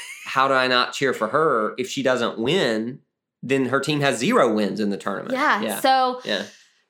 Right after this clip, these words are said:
Speaker 2: hmm, okay, The Dearly Beloved versus The Dutch House. All right.
Speaker 1: You, you, you care far more about this bottom part of the bracket than I do. I'm gonna let you make the decision there.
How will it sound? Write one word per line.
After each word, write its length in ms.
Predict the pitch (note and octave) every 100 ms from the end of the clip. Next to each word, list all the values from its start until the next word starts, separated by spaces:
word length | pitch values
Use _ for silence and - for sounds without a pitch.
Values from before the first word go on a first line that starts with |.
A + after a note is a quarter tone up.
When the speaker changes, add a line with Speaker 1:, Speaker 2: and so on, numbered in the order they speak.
| _ _
Speaker 2:
hmm, 500 | - - C#4+ C4+ B3 A3+
okay, 320 | A#3 A#3+ F#3+
The 80 | F#3
Dearly 300 | G#3+ A#3+ B3
Beloved 340 | A#3 G#3+ G#3+ G3+
versus 320 | G3+ G#3 G3+
The 80 | F3+
Dutch 260 | D#3 -
House. 540 | E3+ - G#3+ - - - - _ _ _ _ _ _ _ _ _ _ _ _ _
All 80 | F#3+
right. 280 | F3 D3+ - B2+
Speaker 1:
You, 120 | D3+
you, 240 | D#3 C#3+
you 180 | C#3 F3 F#3+
care 240 | F#3 D#3
far 280 | - C3+ B2+
more 200 | A#2+ A#2
about 200 | G#2 D#2+
this 140 | G#2+
bottom 340 | - G2+ G2 G2
part 180 | F#2 F2+
of 40 |
the 60 | F2
bracket 400 | - - - -
than 100 | F#2+
I 160 | F#2+
do. 140 | F#2+ F#2+
I'm 180 | A2 A#2
gonna 120 | A2+
let 160 | G#2 G2+
you 100 | G2
make 240 | F#2+ -
the 60 | -
decision 480 | - G2+ - -
there. 240 | - -